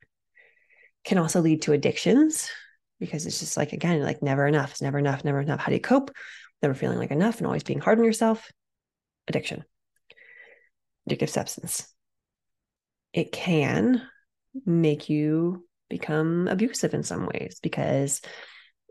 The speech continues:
if you are incredibly per-, perfectionistic and some of those questions that you answered were yes, then you can become naturally very controlling, 'cause when things get out of control in your life or your environment, you, you do things to try and regain control, and you coercively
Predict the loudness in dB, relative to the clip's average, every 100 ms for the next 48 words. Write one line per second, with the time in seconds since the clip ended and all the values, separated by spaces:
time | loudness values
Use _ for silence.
0 | -10 -4 0 2 2 -2 -2 -2 -2 -2
1 | -4 -6 -4 -4 -2 -4 -4 -2 -2 -2
2 | -2 0 0 -2 -6 -6 -6 -4 -4 -2
3 | -2 -2 0 0 2 0 -2 -4 -4 -2
4 | -2 -4 -12 -20 -16 -4 -2 0 0 2
5 | 2 2 0 -4 -2 -2 0 2 2 2
6 | 2 0 2 2 0 -2 -10 -8 -6 -4
7 | -4 -2 -2 -2 0 2 4 4 2 2
8 | 2 2 2 2 0 -2 -2 -2 0 2
9 | 2 2 0 -2 -2 -2 2 2 2 -2
10 | -2 0 4 4 4 0 -4 -6 -4 -4
11 | -6 -12 -20 -20 -20 _ -8 -6 -2 -2
12 | -2 0 2 2 2 2 2 2 2 4
13 | 4 4 0